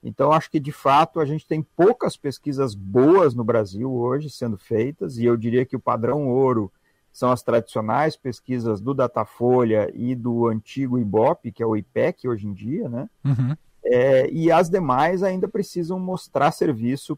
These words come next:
Speaker 1: pra comprovar que elas são, é, relevantes e não apenas um ruído aí no processo eleitoral.
Speaker 2: Catá, último recado aqui pro,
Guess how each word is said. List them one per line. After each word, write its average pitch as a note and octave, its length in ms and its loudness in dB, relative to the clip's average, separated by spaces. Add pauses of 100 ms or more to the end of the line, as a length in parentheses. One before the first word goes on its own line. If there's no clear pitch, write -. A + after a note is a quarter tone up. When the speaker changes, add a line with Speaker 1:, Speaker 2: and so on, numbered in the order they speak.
Speaker 1:
pra C#3+ 140 2
comprovar C#3 680 2
que - 140 -2
elas C#3+ 240 2
são, C3+ 680 -4 (320)
é, A2+ 380 -4
relevantes C#3+ 800 0
e D#3 60 -2
não C#3+ 180 -6
apenas C#3 420 -4
um D#3 200 -2
ruído B2 400 -2
aí A2+ 120 0
no A#2 80 -6
processo - 440 -8
eleitoral. A#2+ 440 -6 (220)
Speaker 2:
Catá, C#3+ 560 -2 (340)
último D3 440 0
recado B2+ 560 0
aqui C3+ 460 0 (120)
pro, A#2 380 -2